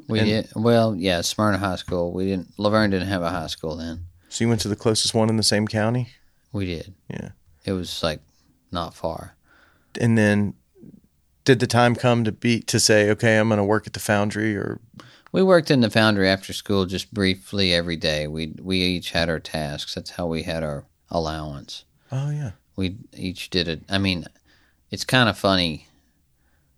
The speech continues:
Speaker 1: having your kids work in a foundry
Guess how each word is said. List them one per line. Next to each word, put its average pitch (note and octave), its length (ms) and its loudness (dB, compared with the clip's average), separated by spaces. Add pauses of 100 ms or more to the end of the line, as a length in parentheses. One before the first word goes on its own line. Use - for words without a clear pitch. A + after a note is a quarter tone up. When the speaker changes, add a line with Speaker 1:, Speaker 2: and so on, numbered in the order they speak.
(680)
Speaker 1:
having F#2+ 360 -2
your E2+ 100 -4
kids F2+ 300 -2
work F2 260 -2
in E2 60 -4
a C#2+ 40 -6
foundry D#2+ 680 -4